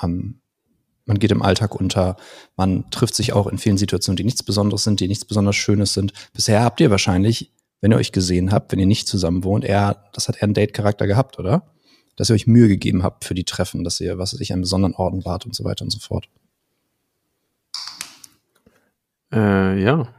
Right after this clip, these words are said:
Speaker 2: aber wir hatten auch schon relativ entspannt, ne, wobei, ja, es, es ist, ich glaub, der Alltag ist noch nicht so wirklich eingekehrt, will ich jetzt nicht sagen.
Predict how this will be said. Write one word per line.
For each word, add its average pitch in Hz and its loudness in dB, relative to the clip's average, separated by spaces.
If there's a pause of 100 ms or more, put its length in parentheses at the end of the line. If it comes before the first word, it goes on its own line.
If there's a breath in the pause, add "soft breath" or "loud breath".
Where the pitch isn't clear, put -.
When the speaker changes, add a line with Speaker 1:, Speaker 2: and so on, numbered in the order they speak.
Speaker 2:
aber 104 2
wir 107 4
hatten 117 0
auch 107 2
schon 104 -2
relativ 107 -2
entspannt, 113 -4
ne, 101 -2
wobei, 101 -6 (2000)
ja, 104 0
es, 104 -6
es 107 -6
ist, - -14
ich - -12
glaub, 110 2
der 104 6
Alltag 135 2
ist 123 -6
noch 113 0
nicht 127 -6
so 98 -6
wirklich - -4
eingekehrt, 98 -4 (140)
will 98 0
ich 104 -4
jetzt 104 -6
nicht 104 -6
sagen. - -6